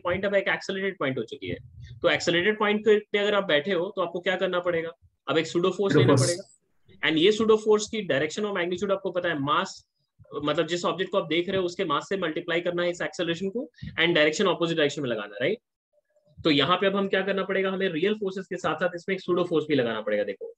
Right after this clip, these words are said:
Speaker 1: this will be a pseudo force, and that pseudo force will be equal to mass multiplied by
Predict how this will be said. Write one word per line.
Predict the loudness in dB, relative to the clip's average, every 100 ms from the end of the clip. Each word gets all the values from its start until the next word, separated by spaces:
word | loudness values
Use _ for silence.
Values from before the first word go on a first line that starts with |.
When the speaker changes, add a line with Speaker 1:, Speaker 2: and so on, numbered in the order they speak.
| _ _ _ _
Speaker 1:
this | -6 0
will | 4
be | 4
a | 4
pseudo | 2 0
force, | -2 -8 -10 _ _ _ _ _ _ _ _ _ _ _ _ _ _ _ _ _ _ _ _ -20 -8 -2
and | 2
that | 2
pseudo | 4 4
force | 6 4 2
will | 0
be | 0 0 0
equal | 2 2
to | 2
mass | 0 -2 -4 -4
multiplied | -2 -2 0 -2
by | 0